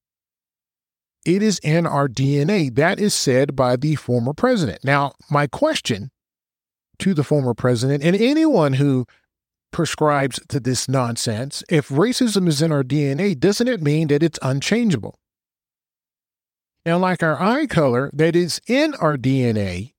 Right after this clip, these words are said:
our eye color doesn't change. Or, for example, the pigment of our skin, which is part of our D N A.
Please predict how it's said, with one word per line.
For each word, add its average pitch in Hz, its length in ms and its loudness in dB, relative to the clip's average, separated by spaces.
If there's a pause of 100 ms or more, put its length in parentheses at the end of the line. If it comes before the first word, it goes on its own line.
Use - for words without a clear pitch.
(920)
our 160 160 0
eye 170 140 2
color 143 260 0
doesn't 131 280 0
change. - 600 -4 (1200)
Or, 147 300 0
for - 200 -4
example, 147 760 0
the 175 240 2
pigment 139 420 0
of 143 120 0
our 165 120 0
skin, 302 440 0 (1120)
which 170 180 0
is 156 120 -2
part 139 320 -2
of 135 80 -2
our 165 120 2
D 147 340 0
N 175 100 2
A. 226 320 -2